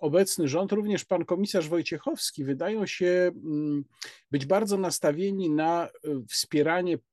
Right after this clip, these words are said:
przede wszystkim małych gospodarstw. To się bardzo często pojawia również w wypowiedziach Jarosława Kaczyńskiego. Mm,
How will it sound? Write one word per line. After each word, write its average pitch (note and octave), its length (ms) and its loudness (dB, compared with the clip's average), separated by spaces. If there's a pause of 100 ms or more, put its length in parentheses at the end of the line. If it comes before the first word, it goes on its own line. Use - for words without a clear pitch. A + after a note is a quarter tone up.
(160)
przede F3+ 480 2
wszystkim D3+ 640 -2
małych D#3+ 340 4
gospodarstw. C#3 640 0
To C3 60 -10
się D#3+ 140 -4
bardzo F3 260 -2
często F3+ 340 -2
pojawia E3+ 500 2
również D#3+ 380 0
w C3 40 -12
wypowiedziach D#3+ 640 -2
Jarosława D#3 480 0
Kaczyńskiego. D3 1000 0 (540)
Mm, C3+ 440 6